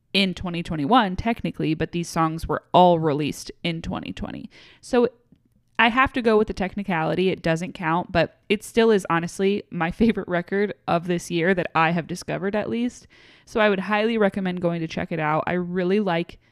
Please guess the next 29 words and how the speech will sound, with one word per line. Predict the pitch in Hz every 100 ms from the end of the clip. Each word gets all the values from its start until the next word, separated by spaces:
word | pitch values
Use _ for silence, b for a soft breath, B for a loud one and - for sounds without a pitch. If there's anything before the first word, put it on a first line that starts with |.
| _ _ _ _ -
first | - 220 -
of | 170
all, | 170
his | 175
voice | 165 175 170
is | 147 - _
obviously | - 160 110 101 98
amazing. | 95 131 147 180
It's | 208 -
so | - 156
silky, | 160 - 143 170 214
but | 226 170 151 - _ _
what | - 214
I |
really | 202 202 196
like | 185 180 226
about | 196 180 160
him | - 180 170 170
is | - 180 165
that | 170 170 160 b b b b b -
I | 190
feel | - 247
like | 226 -
R | 175 185
and | 190 180
B | 175 175
sometimes | - 180 180 175 180 185
can | - 180 175
just | 165 -